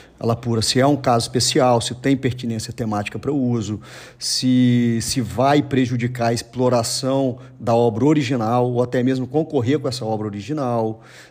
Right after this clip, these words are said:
se irá ferir os interesses do autor daquela obra que está sendo usada ali. Enfim, a dinâmica é essa. É, pode ser feito, isso é permitido,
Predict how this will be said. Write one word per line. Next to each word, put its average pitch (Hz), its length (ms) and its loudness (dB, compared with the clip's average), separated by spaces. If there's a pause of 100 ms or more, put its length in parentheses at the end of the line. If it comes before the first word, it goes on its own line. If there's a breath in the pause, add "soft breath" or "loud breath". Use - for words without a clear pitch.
se - 180 -6
irá 139 220 4
ferir 131 280 0
os 123 140 -2
interesses 117 440 -2
do 120 120 -2
autor 120 400 0
daquela 123 380 -2
obra 110 340 -2
que - 60 -16
está - 180 -10
sendo 104 300 -10
usada 123 360 -2
ali. 120 460 -4 (380 loud breath)
Enfim, 123 480 -4 (280 loud breath)
a 123 140 -4
dinâmica 143 560 2
é 131 240 2
essa. - 260 -16
É, 87 460 -10 (100)
pode 143 300 2
ser 113 120 -4
feito, 123 460 -4
isso - 200 -12
é 127 80 -2
permitido, 123 760 -2